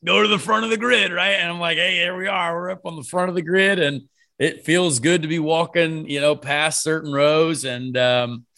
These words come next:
and so, you know, I, again, I hear Mark is, is, is heading up the grid, right? He's gonna be up there. He's gonna do Gentlemen Start Your Engines or whatever it is. And so, you know, you obviously see this giant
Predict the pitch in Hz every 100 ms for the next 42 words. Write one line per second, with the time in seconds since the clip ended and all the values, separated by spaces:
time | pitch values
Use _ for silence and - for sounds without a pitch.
0 | _ _ _ _ 127 143 135 160 151 151
1 | 151 - _ 147 151 143 143 - 147 143
2 | 156 160 113 87 _ _ _ 117 120 147
3 | 135 147 151 127 - _ _ 110 110 95
4 | - 104 95 - 98 90 92 110 113 117
5 | - 107 95 80 85 98 95 110 98 113
6 | 117 120 123 113 104 110 101 104 95 110
7 | 110 107 104 117 113 - 107 113 110 117
8 | 107 110 110 113 113 113 117 123 117 -
9 | _ _ _ _ _ _ _ - 117 -
10 | 135 123 117 - _ _ _ 127 143 131
11 | 147 151 127 - 113 - 147 117 107 -
12 | 127 113 113